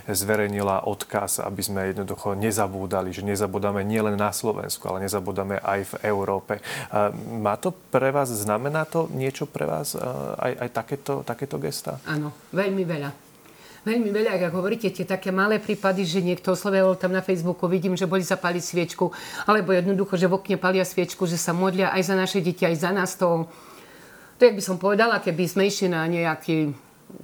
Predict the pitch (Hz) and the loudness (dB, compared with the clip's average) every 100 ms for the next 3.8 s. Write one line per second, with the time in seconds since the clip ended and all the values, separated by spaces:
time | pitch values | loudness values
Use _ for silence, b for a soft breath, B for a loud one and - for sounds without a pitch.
0 | 147 - - - - 214 - - 214 208 | -20 -18 -16 -4 0 2 0 2 2 4
1 | 220 214 185 180 180 190 - 165 180 190 | 4 4 2 2 2 0 0 0 2 2
2 | 170 160 160 170 175 160 - 165 - 190 | 2 0 0 0 0 -2 -2 -4 -2 0
3 | 196 175 - 180 180 156 170 | 2 2 2 2 2 2 0